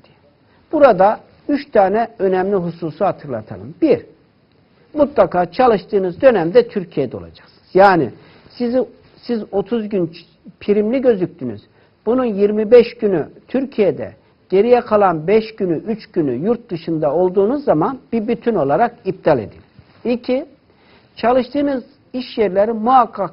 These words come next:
turuncu kod uygulaması olan kontrollü, şüpheli, sahte vesaire bir iş yeri olmaması lazım. Hepsinden de önemlisi yaşınıza, sağlığınıza uygun bir iş yeri olması gerekir.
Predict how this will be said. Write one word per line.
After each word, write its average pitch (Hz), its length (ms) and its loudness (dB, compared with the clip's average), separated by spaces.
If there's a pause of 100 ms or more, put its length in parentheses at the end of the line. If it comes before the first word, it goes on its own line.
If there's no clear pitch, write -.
(140)
turuncu 240 500 -4
kod 240 280 -2
uygulaması 156 920 -4
olan 175 380 4 (500)
kontrollü, 208 720 0
şüpheli, 180 560 -4
sahte 175 640 -4
vesaire 208 760 0
bir 196 240 -4
iş 196 260 -10
yeri 180 280 -2 (480)
olmaması 220 580 2
lazım. 233 480 2 (840)
Hepsinden 233 760 -2
de 208 220 0
önemlisi 233 760 -2 (120)
yaşınıza, 202 800 -2 (200)
sağlığınıza 202 840 0
uygun 180 460 0
bir 185 200 0 (140)
iş 196 260 -10
yeri 151 320 -4 (440)
olması 135 440 -2
gerekir. 92 500 -18